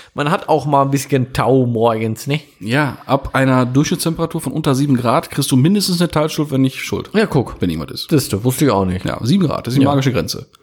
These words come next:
Speaker 1: Ja.
Speaker 2: Mhm.
Speaker 1: Also ganz ehrlich, dafür habe ich auch kein Verständnis für. Keine
Speaker 2: Nein, also prinzipiell, wenn kein Schnee liegt, kann man auch mit Sommerreifen fahren.
Speaker 1: Ja, natürlich.
Speaker 2: Aber,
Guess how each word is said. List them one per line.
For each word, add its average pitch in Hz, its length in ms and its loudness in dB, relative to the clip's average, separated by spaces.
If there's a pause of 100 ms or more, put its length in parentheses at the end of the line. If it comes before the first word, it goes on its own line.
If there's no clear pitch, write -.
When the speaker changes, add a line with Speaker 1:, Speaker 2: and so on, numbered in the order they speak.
(460)
Speaker 1:
Ja. 87 220 -4 (140)
Speaker 2:
Mhm. 90 320 -6 (100)
Speaker 1:
Also 95 160 0
ganz 92 200 -2
ehrlich, 90 240 -2
dafür 101 220 0
habe 117 140 4
ich 104 60 2
auch 92 120 0
kein 113 140 -2
Verständnis 98 440 -4
für. 101 200 -10 (320)
Keine 127 240 2
Speaker 2:
Nein, 107 300 0
also 104 140 -4
prinzipiell, 123 640 0
wenn 131 220 2
kein 120 240 2
Schnee 156 560 2 (100)
liegt, 147 560 2 (360)
kann 127 180 2
man 151 100 2
auch 135 100 0
mit 120 120 0
Sommerreifen 104 440 0
fahren. 101 140 -2
Speaker 1:
Ja, 123 340 2
natürlich. 147 440 2
Speaker 2:
Aber, 113 420 0